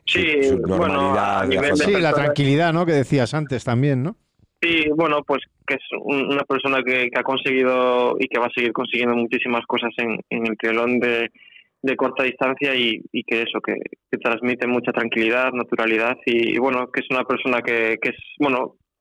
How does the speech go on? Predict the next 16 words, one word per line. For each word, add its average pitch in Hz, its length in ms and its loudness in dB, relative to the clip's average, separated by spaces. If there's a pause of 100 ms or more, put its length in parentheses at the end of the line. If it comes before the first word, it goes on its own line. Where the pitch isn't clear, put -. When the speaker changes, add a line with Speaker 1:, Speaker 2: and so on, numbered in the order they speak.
(140)
Speaker 2:
que 147 80 0
es 143 80 -4
agradable 143 480 2
entrenar 135 300 0
con 131 180 0
ella 160 240 2
y, 139 60 2
y, 123 400 2
y 113 40 0
convivir 117 400 0
con, 113 240 0
con 113 180 -2
ella, 117 200 0
bueno, 110 180 -2
pues - 220 -20
es, 113 200 -4